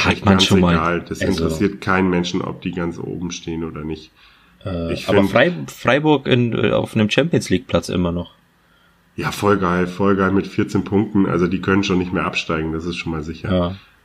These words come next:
Speaker 1: Also
Speaker 2: Mit
Speaker 1: ich,
Speaker 2: vierzehn
Speaker 1: ich, ich,
Speaker 2: Punkten.
Speaker 1: ich würd mir so einen Überraschungsmeister würde ich mir schon wünschen.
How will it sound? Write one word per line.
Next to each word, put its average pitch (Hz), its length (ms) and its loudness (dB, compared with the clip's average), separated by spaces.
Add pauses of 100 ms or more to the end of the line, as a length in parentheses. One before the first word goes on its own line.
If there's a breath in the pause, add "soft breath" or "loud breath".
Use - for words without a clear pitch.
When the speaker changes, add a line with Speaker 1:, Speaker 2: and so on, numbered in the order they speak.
Speaker 1:
Also - 160 -4
Speaker 2:
Mit - 220 -2
Speaker 1:
ich, - 80 -4
Speaker 2:
vierzehn 95 300 2
Speaker 1:
ich, 95 140 -2
ich, 98 140 2
Speaker 2:
Punkten. 90 260 -6 (220 soft breath)
Speaker 1:
ich - 180 -4
würd - 200 2
mir 104 100 4
so 98 100 2
einen 90 160 4
Überraschungsmeister 85 1080 0
würde 117 120 0
ich 107 120 -4
mir 113 100 0
schon 117 240 0
wünschen. 123 460 -2